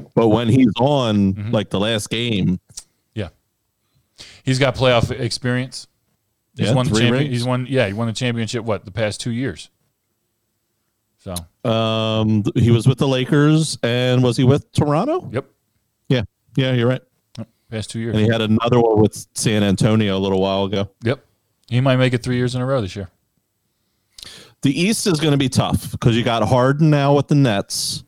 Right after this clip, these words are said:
Speaker 2: Yeah, but Kyrie
Speaker 1: He's
Speaker 2: doesn't play anymore.
Speaker 1: Uh,
Speaker 2: He's a bum.
Speaker 1: but he probably will come back
Speaker 2: I
Speaker 1: at
Speaker 2: know.
Speaker 1: some point.
Speaker 2: I know he will. He'll come back probably, like, next week, but he's a bum.
Speaker 1: When he figures out that the,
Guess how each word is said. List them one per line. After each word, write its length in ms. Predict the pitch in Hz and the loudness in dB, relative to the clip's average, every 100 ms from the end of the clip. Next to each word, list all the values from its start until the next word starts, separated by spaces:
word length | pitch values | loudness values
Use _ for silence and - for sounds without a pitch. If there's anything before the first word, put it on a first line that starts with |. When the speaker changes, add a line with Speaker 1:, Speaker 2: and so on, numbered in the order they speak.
| - - | -16 0
Speaker 2:
Yeah, 160 | 117 | 2
but 140 | 117 120 | 2 0
Kyrie 260 | 135 135 | 0 2
Speaker 1:
He's 80 | 135 | 4
Speaker 2:
doesn't 220 | 135 123 | 2 0
play 220 | 117 120 | 0 0
anymore. 360 | 113 101 92 92 _ _ _ _ _ _ _ | 0 -4 -8 -12 _ _ _ _ _ _ _
Speaker 1:
Uh, 600 | 180 175 165 147 131 123 120 | -8 -4 0 2 2 2 2
Speaker 2:
He's 60 | |
a 40 | 117 | 2
bum. 200 | 123 120 151 117 | 2 2 2 4
Speaker 1:
but 60 | |
he 300 | 156 170 156 | 4 4 2
probably 720 | 147 - 143 120 113 101 95 | 2 2 2 2 2 2 2
will 160 | 92 92 | 2 2
come 200 | - 95 | 0 -2
back 260 | 87 87 95 | -2 -4 -4
Speaker 2:
I 40 | |
Speaker 1:
at 40 | 101 | -4
Speaker 2:
know. 40 | |
Speaker 1:
some 180 | 85 90 | -4 -4
point. 340 | - 98 95 107 | -4 -6 -8 -6
Speaker 2:
I 100 | 101 | -4
know 120 | 85 | -4
he 100 | 90 | -8
will. 240 | 80 76 - - | -10 -14 -14 -8
He'll 100 | 120 | -4
come 140 | 123 110 | -2 -2
back 160 | 98 | -2
probably, 220 | 113 101 | -2 -2
like, 140 | 95 98 | -4 -6
next 220 | 107 - | -10 -10
week, 140 | 92 | -10
but 100 | 95 | -6
he's 100 | 98 | -6
a 40 | 95 | -6
bum. 240 | 82 71 _ _ _ _ _ _ _ | -10 -16 _ _ _ _ _ _ _
Speaker 1:
When 160 | 107 107 | 2 2
he 100 | 104 | 2
figures 380 | 135 113 107 110 | 2 2 2 2
out 200 | 104 101 | 2 0
that 140 | 98 | 0
the, 500 | 110 98 95 95 92 | 0 2 2 2 0